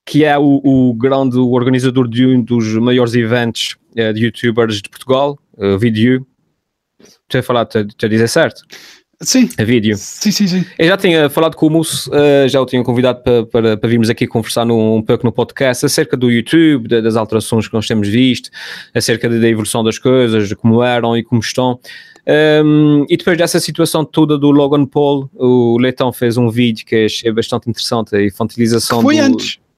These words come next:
Speaker 2: Foi antes disso.
Speaker 1: Foi,
Speaker 2: Oh,
Speaker 1: vê lá, é.
Speaker 2: espera lá, foi antes ou foi, quer dizer,
Speaker 1: Eu
Speaker 2: foi
Speaker 1: vi
Speaker 2: antes.
Speaker 1: depois.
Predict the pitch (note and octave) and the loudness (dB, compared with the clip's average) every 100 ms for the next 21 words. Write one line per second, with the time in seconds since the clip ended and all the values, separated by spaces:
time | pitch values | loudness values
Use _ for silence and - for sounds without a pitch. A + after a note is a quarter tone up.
0 | _ - A3+ A#3+ A3+ A#3+ E3+ - - D#3 | _ -8 -6 -4 0 2 2 -2 -2 0
1 | D#3 E3+ C3 C3 _ - B3 F3 C#3+ A#3+ | 2 0 -2 -6 _ -4 0 0 0 2
2 | B3 B3 - B3 G3+ G#3 - - F#3+ E3+ | 2 0 -2 -4 -2 -6 -6 -4 0 0
3 | - _ _ _ _ - C#3+ G#3+ A#3+ C4+ | -4 _ _ _ _ -4 0 2 4 4
4 | G3 C#3+ A2 - | 4 2 0 -6